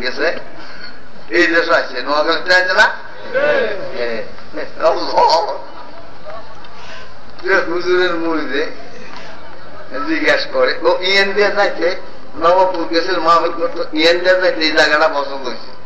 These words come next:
এখন নজর তো লাগিয়ে গেছে। তো ওই সাথী করে কয়, এই দেশের সাথীরা যারা সাথে আছে, সারা দেশে এসে, এ, জিজ্ঞেস করতে করতে আসে, কয়, "না, মিয়া সাহেব, এই বাড়িটা বেচে নেই। এই বাড়িটা যদি বেচে,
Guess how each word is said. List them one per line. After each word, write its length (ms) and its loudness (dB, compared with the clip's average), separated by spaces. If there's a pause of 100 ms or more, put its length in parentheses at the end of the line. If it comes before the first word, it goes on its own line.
(1080)
এখন 180 4
নজর 380 4
তো 120 0
লাগিয়ে 280 2
গেছে। 260 -4 (800)
তো 120 4
ওই 180 4
সাথী 340 0
করে 220 -2
কয়, 180 2
এই 120 -2
দেশের 340 -4
সাথীরা 300 -2
যারা 280 4 (220)
সাথে 220 4
আছে, 280 0 (880)
সারা 180 4
দেশে 220 -4
এসে, 260 0 (300)
এ, 140 2
জিজ্ঞেস 460 0
করতে 160 0
করতে 200 0
আসে, 100 4
কয়, 260 4
"না, 260 2
মিয়া 200 0
সাহেব, 440 0 (520)
এই 200 4
বাড়িটা 380 4
বেচে 300 -2
নেই। 220 -6 (1500)
এই 40 -4
বাড়িটা 340 4
যদি 300 0
বেচে, 760 2